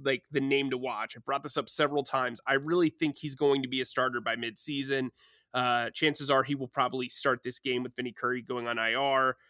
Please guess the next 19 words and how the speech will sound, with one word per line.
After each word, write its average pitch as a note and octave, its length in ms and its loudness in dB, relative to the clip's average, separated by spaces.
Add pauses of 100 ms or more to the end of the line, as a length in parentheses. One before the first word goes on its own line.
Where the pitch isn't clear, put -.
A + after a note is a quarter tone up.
(240)
Uh, A2+ 120 -4
Brandon B2+ 280 0
Graham B2 380 -2
potentially B2 380 -8
not A#2 180 0
being A#2 160 -4
available C3 680 0
and A#2+ 120 -4
Derek A#2 220 -2
Barnett A#2+ 300 -2
working B2 260 -6
his A#2 160 -6
way A#2+ 100 -6
back A2 220 -4
from A#2 100 -8
a A2+ 60 -6
hamstring C3+ 560 0
injury. B2 680 -2
I A#2+ 200 0